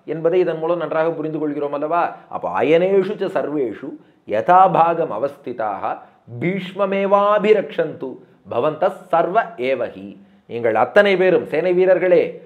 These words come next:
உங்களுக்குரிய இடங்களிலே, நம்முடைய வியூகத்துக்குள் நுழையும் இடங்கள் எங்கெங்கெல்லாம் இருக்கோ அந்தந்த இடங்களில் உங்களுக்குரிய இடங்களில் சரியாக நின்று கொண்டு நம்முடைய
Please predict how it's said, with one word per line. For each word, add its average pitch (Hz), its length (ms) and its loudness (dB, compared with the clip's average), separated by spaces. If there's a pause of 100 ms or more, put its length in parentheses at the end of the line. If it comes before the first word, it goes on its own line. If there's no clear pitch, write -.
(140)
உங்களுக்குரிய 202 720 8
இடங்களிலே, 170 720 2 (140)
நம்முடைய 135 460 0
வியூகத்துக்குள் 202 840 0
நுழையும் 196 480 2
இடங்கள் 185 440 2
எங்கெங்கெல்லாம் 175 580 2
இருக்கோ 113 220 -6 (300)
அந்தந்த 208 520 0
இடங்களில் 165 540 0
உங்களுக்குரிய 214 680 2
இடங்களில் 175 520 0
சரியாக 143 460 -2
நின்று 110 280 -12
கொண்டு 151 280 -2 (400)
நம்முடைய 107 480 -6